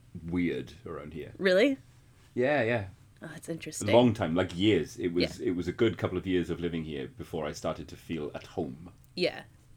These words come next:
Speaker 2: definitely.
Speaker 1: Mm.
Speaker 2: I mean, that makes sense on, like, obviously the United States is a huge country, so from state to state,
Speaker 1: Mm.
Speaker 2: it feels weird when you move somewhere
Speaker 1: Yeah.
Speaker 2: else 'cause it's just not the same thing. Keo constantly will,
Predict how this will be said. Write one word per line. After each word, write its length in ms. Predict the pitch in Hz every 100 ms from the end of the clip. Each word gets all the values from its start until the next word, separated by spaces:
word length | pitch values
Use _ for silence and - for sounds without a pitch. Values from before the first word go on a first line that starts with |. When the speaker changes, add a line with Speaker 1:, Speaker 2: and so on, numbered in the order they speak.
| -
Speaker 2:
definitely. 420 | - - 175 -
Speaker 1:
Mm. 220 | - - -
Speaker 2:
I 20 |
mean, 100 | 381 440
that 100 | 381
makes 200 | 392 -
sense 240 | 285 277
on, 180 | 240 185
like, 220 | 156 156
obviously 400 | 180 180 180 -
the 60 | 143
United 260 | 135 135 -
States 220 | 165 -
is 60 |
a 40 | 156
huge 240 | 160 147
country, 380 | 156 151 151 -
so 200 | - 170
from 220 | - 196
state 340 | - - 262 -
to 100 | 170
state, 520 | - 196 170 - - - - - - -
Speaker 1:
Mm. 420 | 101 104 95 90
Speaker 2:
it 180 | 185 165
feels 360 | - 180 160 170
weird 420 | 160 147 123 139 -
when 200 | 156 147
you 80 |
move 220 | 147 143 135
somewhere 280 | 151 135 127
Speaker 1:
Yeah. 60 |
Speaker 2:
else 120 | -
'cause 140 | - 151
it's 80 | -
just 160 | -
not 280 | 147 123 - - - _ - - -
the 120 | 147
same 220 | 135 107
thing. 220 | - 104
Keo 340 | 143 214 190 160
constantly 680 | - 156 165 - - 151 147
will, 380 | 143 139 -